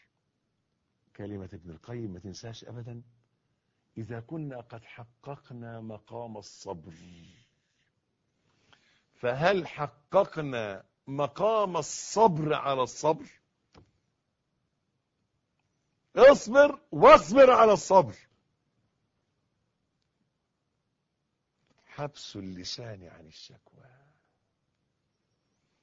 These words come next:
كنت لسه النهاردة في فرح، نسأل الله أن يسعد قلوب المسلمين، وأن يزوج شباب المسلمين وبنات المسلمين.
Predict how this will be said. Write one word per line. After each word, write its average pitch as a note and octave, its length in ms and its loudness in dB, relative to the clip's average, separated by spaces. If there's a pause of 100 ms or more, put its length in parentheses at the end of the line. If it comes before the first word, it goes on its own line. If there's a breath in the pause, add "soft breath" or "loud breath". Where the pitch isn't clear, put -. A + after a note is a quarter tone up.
(2250)
كنت - 160 -20
لسه G#2+ 260 -14
النهاردة F#2 360 -16
في - 120 -20
فرح، A2 380 -20 (160)
نسأل - 280 -18
الله G2 220 -12
أن G2 120 -14
يسعد G2 340 -14
قلوب F#2 400 -14
المسلمين، D2+ 520 -18 (920)
وأن G#2+ 180 -10
يزوج A2+ 580 -8
شباب F#2+ 440 -12
المسلمين F#2 680 -14
وبنات F2+ 640 -14
المسلمين. C#2 560 -20